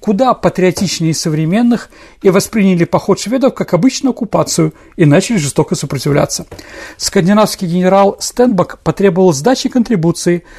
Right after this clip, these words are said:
на что местные жители решили за вольность стоять и не только вскоре людей для того вооружить, но, буде нужда придёт, самим на коней садиться. Однако шведы были неплохими бойцами, город был взят.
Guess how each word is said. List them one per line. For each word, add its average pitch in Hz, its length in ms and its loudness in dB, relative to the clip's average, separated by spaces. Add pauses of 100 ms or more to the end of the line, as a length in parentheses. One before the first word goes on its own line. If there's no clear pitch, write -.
(140)
на 185 100 0
что 294 200 0
местные 269 320 4
жители 220 340 0
решили 240 480 0
за 160 200 -2
вольность 156 440 2
стоять 185 540 0 (220)
и 185 60 -2
не 170 120 4
только 277 380 2
вскоре 180 320 2
людей 160 320 2
для 147 120 2
того 151 260 4
вооружить, 143 520 0 (300)
но, 160 220 2
буде 196 360 2
нужда 175 360 2
придёт, 175 480 2 (140)
самим 202 380 2
на 196 100 2
коней 170 240 -2
садиться. - 500 -8 (540)
Однако 294 400 0
шведы 285 300 2
были 233 180 4
неплохими 208 520 2
бойцами, 220 480 2
город 196 280 2
был 160 140 0
взят. 135 360 0